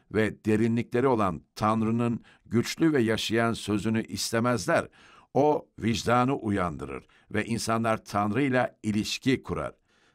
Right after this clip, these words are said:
Ne yazık ki vaizlerin büyük bir bölümü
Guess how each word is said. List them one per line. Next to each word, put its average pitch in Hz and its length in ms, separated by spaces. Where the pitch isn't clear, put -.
Ne 147 240
yazık 156 400
ki 104 360
vaizlerin 156 1120
büyük 147 720
bir 87 480
bölümü 98 720